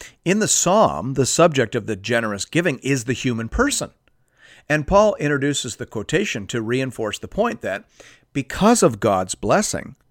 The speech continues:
the Corinthians will be able to abound in every good work, i e to contribute generously to the collection. If this is the case, it is the righteousness of the Corinthian giver that will endure forever, close quote.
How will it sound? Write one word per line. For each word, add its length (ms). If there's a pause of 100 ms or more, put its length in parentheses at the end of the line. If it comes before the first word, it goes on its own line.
(140)
the 100
Corinthians 580
will 120
be 160
able 280
to 180
abound 460
in 100
every 220
good 180
work, 320
i 140
e 240
to 140
contribute 600
generously 540
to 140
the 80
collection. 520 (600)
If 160
this 200
is 140
the 100
case, 460 (300)
it 120
is 160
the 120
righteousness 640
of 220
the 80
Corinthian 800 (280)
giver 480 (480)
that 240
will 380
endure 600 (100)
forever, 580
close 260
quote. 400